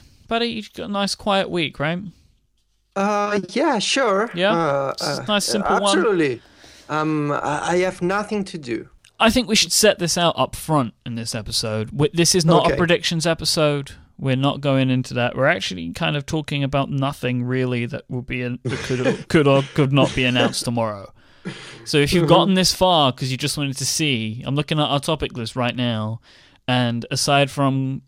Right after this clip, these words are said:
Speaker 1: us just saying what we'd like to see in the six plus, that's it, right?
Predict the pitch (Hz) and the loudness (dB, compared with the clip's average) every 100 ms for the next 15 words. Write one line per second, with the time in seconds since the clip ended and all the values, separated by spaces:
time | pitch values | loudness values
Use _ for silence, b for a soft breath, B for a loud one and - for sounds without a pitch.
0 | _ 131 123 - 131 - 123 123 123 - | _ -2 -2 -4 -4 -2 0 -2 -4 -2
1 | 123 120 120 - 123 123 120 135 - - | -4 -2 -6 -4 -4 -4 -6 -6 -8 -2
2 | 175 151 143 - - _ _ _ _ _ | 2 2 2 -6 -10 _ _ _ _ _
3 | _ 123 131 123 113 - _ _ _ - | _ -4 -2 -6 -8 -10 _ _ _ -6
4 | 120 | -4